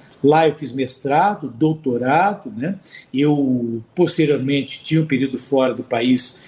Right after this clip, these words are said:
onde eu treinei oftalmologia, voltei pra cá, e aí surgiu a oportunidade de, ao lado de uma atividade aca-, acadêmica, participar como voluntário dentro do Hospital Israelita Albert Einstein. Lá eu fui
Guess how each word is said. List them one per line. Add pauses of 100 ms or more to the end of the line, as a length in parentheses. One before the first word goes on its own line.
(120)
onde
eu
treinei (320)
oftalmologia,
voltei
pra
cá, (260)
e
aí
surgiu
a
oportunidade
de,
ao
lado
de
uma
atividade
aca-,
acadêmica, (520)
participar
como
voluntário
dentro
do
Hospital
Israelita
Albert
Einstein.
Lá
eu
fui